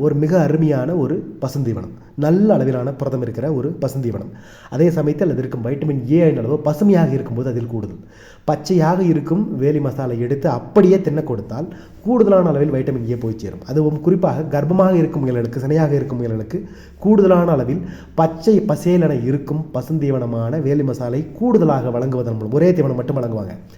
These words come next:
அது இல்லாம வேற ஏதாவது தீவன பயிர் சேர்த்து போட்டாங்கன்னு பிரச்சனை இல்ல, அல்லது இதை லைட்டா உலர வைத்துட்டு போட்டாங்கனாலும் பிரச்சனை இல்ல. ஆனா பச்சை பசுந்தீவனமாக வேலி மசாலா அப்படியே வழங்குவாங்க. அப்படிங்கிறப்ப அது கருச்சிதைவு ஏற்படுறதுக்கு காரணமா அமைஞ்சிருக்குது.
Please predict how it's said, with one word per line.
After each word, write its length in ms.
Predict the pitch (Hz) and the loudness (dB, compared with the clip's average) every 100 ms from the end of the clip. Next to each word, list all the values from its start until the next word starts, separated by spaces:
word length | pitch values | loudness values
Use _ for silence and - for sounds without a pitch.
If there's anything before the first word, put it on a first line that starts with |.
| - - - 131 | -20 -20 -12 -6
அது 100 | 139 | -2
இல்லாம 340 | 170 190 170 180 | 2 2 2 2
வேற 140 | 135 143 143 | 2 0 2
ஏதாவது 200 | 170 175 | 0 2
தீவன 200 | 151 147 | 2 2
பயிர் 160 | 135 120 | -2 -2
சேர்த்து 200 | 156 165 156 | 0 0 0
போட்டாங்கன்னு 340 | 160 151 165 175 | 0 2 0 0
பிரச்சனை 220 | - 117 | -2 -4
இல்ல, 140 | 110 143 - - - 139 | -4 -6 -10 -18 -6 0
அல்லது 180 | 160 151 | 2 2
இதை 100 | 147 131 | 0 2
லைட்டா 300 | 143 165 190 196 139 | 2 2 2 2 2
உலர 180 | 143 185 180 | 4 6 6
வைத்துட்டு 260 | 165 - | 2 0
போட்டாங்கனாலும் 440 | 135 135 131 123 156 | -2 -4 -4 -4 -4
பிரச்சனை 220 | 117 110 98 | -6 -6 -8
இல்ல. 120 | 90 - - - 120 | -10 -16 -20 -10 -6
ஆனா 160 | 135 156 151 | -4 -4 -4
பச்சை 300 | 156 147 202 202 | -6 -2 0 0
பசுந்தீவனமாக 640 | 156 165 151 139 135 131 160 | 0 0 0 0 0 0 0
வேலி 120 | 139 139 | 0 -2
மசாலா 260 | 135 139 127 | -2 -4 -4
அப்படியே 240 | - 202 202 | 2 4 6
வழங்குவாங்க. 400 | - 120 113 101 101 - - - | 4 -2 -6 -6 -12 -18 -14 -10
அப்படிங்கிறப்ப 460 | 123 135 127 127 156 | -6 -4 -4 -4 -6
அது 100 | 117 | -6
கருச்சிதைவு 380 | 120 127 123 117 | -6 -4 -4 -4
ஏற்படுறதுக்கு 380 | 113 101 - 110 | -6 -10 -10 -10
காரணமா 300 | 107 107 104 | -8 -8 -6
அமைஞ்சிருக்குது. 460 | 101 104 90 - | -6 -8 -12 -16